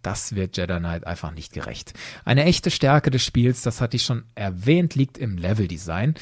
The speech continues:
Und hier zahlt sich die Planung und das Durchdesignen von Justin Chin, Peter Chan und Co.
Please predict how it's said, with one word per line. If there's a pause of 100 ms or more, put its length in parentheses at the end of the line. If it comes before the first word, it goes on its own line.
(340)
Und
hier
zahlt
sich
die
Planung
und
das
Durchdesignen
von
Justin
Chin,
Peter
Chan
und
Co.